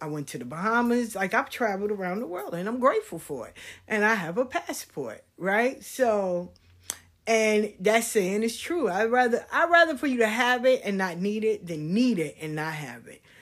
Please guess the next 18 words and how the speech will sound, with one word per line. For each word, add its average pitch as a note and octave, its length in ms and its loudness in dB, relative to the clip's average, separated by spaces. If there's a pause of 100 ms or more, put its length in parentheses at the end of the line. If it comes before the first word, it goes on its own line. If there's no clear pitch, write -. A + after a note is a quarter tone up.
(160)
So F#3+ 200 0
that's G3+ 240 0
what F3+ 100 -4
Nana E3 320 -6
taught D3 380 -12
me. - 180 -20 (460)
And F3 720 0 (1600)
I'm G3+ 260 4
sitting B3 580 -2
there. B2 380 -10 (100)
So G3+ 540 2
I G3+ 80 2
went B3+ 260 4
to B3+ 100 -2
Brooks G#3+ 440 0
Brothers A#2+ 480 -10
with B2 200 -14
her. - 1400 -14